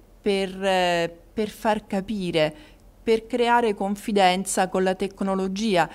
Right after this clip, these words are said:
E questo perché? Perché la tecnologia comunque era utile,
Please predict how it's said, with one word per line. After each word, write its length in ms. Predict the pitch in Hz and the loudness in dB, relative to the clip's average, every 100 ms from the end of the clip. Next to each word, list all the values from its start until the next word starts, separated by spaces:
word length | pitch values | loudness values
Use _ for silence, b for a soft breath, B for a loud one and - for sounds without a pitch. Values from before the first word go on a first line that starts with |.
| B | B
E 200 | - 220 | -10 -8
questo 360 | - 302 - 226 | -4 -4 -4 -4
perché? 460 | 196 - - 170 165 | -6 -8 -4 -2 -2
Perché 320 | 180 190 - | -6 -8 -4
la 120 | 220 | -4
tecnologia 840 | 208 220 - 254 269 285 262 277 262 | -4 -6 -4 -2 0 -2 -2 -2 -2
comunque 640 | 269 247 240 247 254 240 | 0 2 2 0 0 -2
era 240 | - 196 190 | -2 -2 -2
utile, 520 | 156 160 170 160 | -4 -8 -6 -6